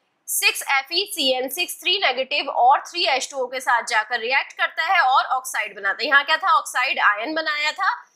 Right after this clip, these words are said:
राइट। और यहाँ पर अगर हम oxygen को control, H two ओ को control कर देंगे, water vapor को हमने control करा, three units of water vapor के साथ tungsten की एक unit और छह unit हमने potassium ferricyanide की react करवाई,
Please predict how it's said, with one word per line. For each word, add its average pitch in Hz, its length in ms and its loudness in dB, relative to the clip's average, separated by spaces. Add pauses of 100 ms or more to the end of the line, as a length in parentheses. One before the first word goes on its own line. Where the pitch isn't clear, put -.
(220)
राइट। 302 280 -2
और 285 140 4
यहाँ 269 260 0
पर 330 180 2
अगर 285 260 0
हम 330 400 -2
oxygen 277 540 -2
को 392 120 -6
control, 302 480 -2 (100)
H 254 200 -2
two 359 80 -8
ओ 370 100 -2
को 415 100 -8
control 302 400 -2
कर 269 160 0
देंगे, 269 240 -4
water 269 320 0
vapor 262 240 -6
को 269 80 -2
हमने 277 200 -2
control 262 440 -2
करा, 269 300 2 (440)
three 392 220 2
units 349 360 -2
of 330 180 4
water 254 300 2
vapor 269 300 -2
के 277 160 -4
साथ 262 400 2 (260)
tungsten 262 500 0
की 311 200 0
एक 262 120 -4
unit 302 320 -2
और 269 200 2
छह 302 240 -4
unit 294 460 0
हमने 277 300 0
potassium 277 460 -4
ferricyanide 247 680 0
की 285 60 -6
react 254 240 -2
करवाई, 269 320 -2